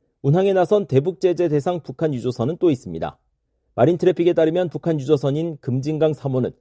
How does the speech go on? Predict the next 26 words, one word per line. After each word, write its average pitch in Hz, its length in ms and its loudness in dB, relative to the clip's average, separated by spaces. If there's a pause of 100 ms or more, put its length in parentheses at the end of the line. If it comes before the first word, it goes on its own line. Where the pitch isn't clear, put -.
(360)
지난 170 260 0
이십일 147 400 -2
일 175 160 2
한국과 180 540 -2
중국 147 420 -4
중간 156 360 -2
해역에서 131 600 0
남쪽으로 117 540 0
운항 131 360 0
중인 135 260 -4
모습을 120 340 -4
잠시 95 380 -8
노출한 95 480 -6
뒤 127 80 -6
사라졌습니다. 107 760 -4 (760)
금진강 185 500 2
삼 196 200 -4
호 190 120 2
역시 170 320 -2
이천십팔 156 680 -4
년 160 220 -2
유엔 151 220 0
안보리로부터 131 880 0
제재 117 300 0
선박으로 123 520 -2
지정됐었습니다. 92 960 -8